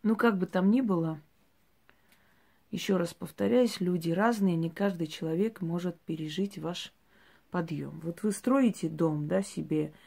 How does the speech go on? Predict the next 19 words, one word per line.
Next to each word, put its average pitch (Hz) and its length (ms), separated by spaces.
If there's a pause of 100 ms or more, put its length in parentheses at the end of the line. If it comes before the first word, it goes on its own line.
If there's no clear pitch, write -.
(1040)
появились 185 520
деньги, 170 420
работаете 165 800
день 165 300
и 160 80
ночь, 156 280
немного 160 540 (460)
поднялись, 175 720 (260)
решили 170 540
построить, 202 580
решили 190 480
чуть - 400 (100)
расширить 180 680
дом 165 280
для 160 200
детей, 160 580 (1400)
решили 190 440
купить - 420
машину. 170 720